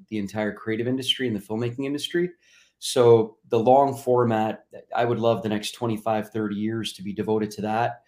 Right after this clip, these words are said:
with also obviously a little bit of television, 'cause there's so much great content coming out in that form as well. But this was always meant to be and intended as a feature film,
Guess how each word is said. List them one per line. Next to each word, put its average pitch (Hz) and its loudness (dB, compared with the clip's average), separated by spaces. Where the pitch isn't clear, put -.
with 117 -4
also 113 0
obviously 107 -2
a 107 -4
little 107 0
bit 101 -2
of 98 -8
television, 110 -2
'cause 104 -10
there's 92 0
so 117 -4
much 104 -4
great 104 -2
content 104 -6
coming 104 -4
out 104 -6
in 98 -2
that 107 -2
form 117 0
as 101 -6
well. 131 0
But 113 -2
this 123 0
was 123 0
always 117 6
meant 110 0
to 104 -10
be 107 0
and 101 0
intended 101 -4
as 95 -4
a 92 -8
feature 104 -8
film, 104 -4